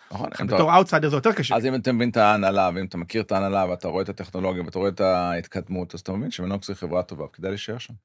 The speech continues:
Speaker 2: אם היית משקיע פסיבי בבנ-, במאה נוקס, שלא מבין את הטכנולוגיה, או לאן העולם הזה הולך להתעצב,
Speaker 1: אז
Speaker 2: היה לך
Speaker 1: קשה
Speaker 2: קל
Speaker 1: לי.
Speaker 2: להחזיק?
Speaker 1: לא.
Speaker 2: היה לך יותר קשה להחזיק.
Speaker 1: כן.
Speaker 2: אתה נתקע לפעמים בסיטואציות שאתה מסתכל, אתה אומר, "תשמע, אני, אני מבין, כי הייתי שם, אז אני יודע שכשהוא אומר לי שהוא,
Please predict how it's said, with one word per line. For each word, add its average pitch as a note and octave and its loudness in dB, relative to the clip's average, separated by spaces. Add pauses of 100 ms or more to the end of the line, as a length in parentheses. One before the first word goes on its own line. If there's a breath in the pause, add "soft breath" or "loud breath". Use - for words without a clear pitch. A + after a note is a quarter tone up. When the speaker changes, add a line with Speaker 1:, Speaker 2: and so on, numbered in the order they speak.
(140)
Speaker 2:
אם D3 2
היית E3 4
משקיע F3 0
פסיבי D#3+ -2
בבנ-, C3 -2
במאה C3 0
נוקס, A#2+ -6 (280 loud breath)
שלא D3+ -2
מבין E3 0
את D#3+ -6
הטכנולוגיה, C#3 0
או C3 2
לאן C3 0
העולם C3+ 0
הזה C3 -2
הולך B2+ -4
להתעצב, B2 -8 (220 loud breath)
Speaker 1:
אז - -8
Speaker 2:
היה D3 4
לך - 2
Speaker 1:
קשה G#3 2
Speaker 2:
קל - 6
Speaker 1:
לי. - 6
Speaker 2:
להחזיק? E3 2
Speaker 1:
לא. E2+ -6 (440)
Speaker 2:
היה - -4
לך - -6
יותר D#3 2
קשה G#3 0
להחזיק. B2+ -8
Speaker 1:
כן. G2 0 (1300)
Speaker 2:
אתה B2+ -4
נתקע C#3+ 4
לפעמים F#3+ 4
בסיטואציות F3+ -2
שאתה - -8
מסתכל, F3 -6
אתה E3+ -4
אומר, E3 -4
"תשמע, E3 0 (500 loud breath)
אני, C3+ -4
אני D#3 2
מבין, F3 4
כי D3 -2
הייתי F3+ 4
שם, C#3 2
אז B2+ 2
אני C3 -2
יודע E3 2
שכשהוא - -6
אומר D#3 -2
לי E3 -2
שהוא, C#3 -4